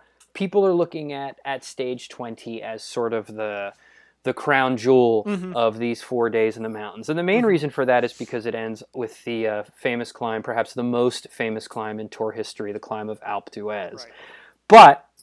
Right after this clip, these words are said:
Speaker 1: my feeling is, is that this is gonna be a day that is gonna end up being more of kind of a last chance
Speaker 2: Mm-hmm.
Speaker 1: saloon
Speaker 2: Mm-hmm.
Speaker 1: rather than a pivotal stage that's gonna alter the, uh,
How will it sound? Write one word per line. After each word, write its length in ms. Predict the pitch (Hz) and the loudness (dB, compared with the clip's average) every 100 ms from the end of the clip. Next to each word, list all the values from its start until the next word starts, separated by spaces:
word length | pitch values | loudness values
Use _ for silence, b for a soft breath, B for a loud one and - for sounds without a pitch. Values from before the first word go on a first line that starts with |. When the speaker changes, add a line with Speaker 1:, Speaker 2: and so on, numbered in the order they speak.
| - | -6
Speaker 1:
my 320 | 165 170 247 | 4 6 6
feeling 440 | 302 185 160 143 135 | 2 2 2 2 0
is, 340 | 131 131 131 - | 0 -2 -4 -6
is 180 | 135 131 | -6 -4
that 200 | 139 143 | -4 -4
this 200 | 175 190 | -4 -4
is 120 | 156 | -4
gonna 200 | 165 147 | -4 -2
be 140 | 143 | 0
a 60 | 131 | 0
day 440 | - 131 127 123 | 0 0 2 0
that 260 | 117 120 120 | 2 0 0
is 220 | 113 - | -6 -4
gonna 200 | 143 147 | -2 -2
end 220 | 117 127 | -2 0
up 160 | 127 - | 0 0
being 240 | 123 117 | -4 -2
more 200 | 113 123 | 0 2
of 120 | 120 - | 0 0
kind 180 | 117 | -4
of 80 | 113 | 0
a 40 | 110 | 2
last 360 | 110 113 - - | 4 2 -2 -12
chance 360 | - 117 - | -8 -8 -8
Speaker 2:
Mm-hmm. 100 | 202 | -6
Speaker 1:
saloon 720 | 143 107 117 147 185 202 226 | -4 -4 -2 0 0 -2 -2
Speaker 2:
Mm-hmm. 240 | 196 180 190 | -6 -8 -2
Speaker 1:
rather 480 | 135 135 139 139 127 | 4 6 8 6 4
than 380 | 127 123 120 - | 0 0 -2 -2
a 60 | |
pivotal 540 | 117 - 160 139 135 113 | -6 -4 -2 2 2 0
stage 560 | - 131 120 117 - | -4 -2 0 -2 -4
that's 180 | - - | -10 -8
gonna 220 | - 113 - - | -8 -8 -8 -2
alter 540 | 120 117 135 113 107 b b b | -2 0 0 0 -2 b b b
the, 300 | 110 117 113 | -6 -2 2
uh, 200 | 107 | 2